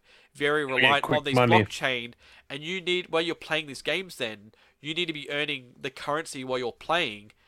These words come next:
Speaker 1: which then will go to your current, like, your wallet and stuff, like, and your, like,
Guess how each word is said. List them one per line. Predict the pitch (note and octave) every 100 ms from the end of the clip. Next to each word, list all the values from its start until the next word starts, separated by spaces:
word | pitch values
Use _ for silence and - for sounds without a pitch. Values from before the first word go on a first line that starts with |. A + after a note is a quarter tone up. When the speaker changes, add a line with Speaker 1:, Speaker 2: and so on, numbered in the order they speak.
| _
Speaker 1:
which | C#3+ -
then | - C3+
will | C3+
go | C3 C3
to | C3 C3+
your | A2+
current, | - - C#3
like, | B2+ A#2
your | B2+ A#2
wallet | B2+ D#3+ D#3+
and | D3
stuff, | - G#2 -
like, | A2+ A2+ _
and | C3 C3
your, | C3+ B2+ A#2
like, | B2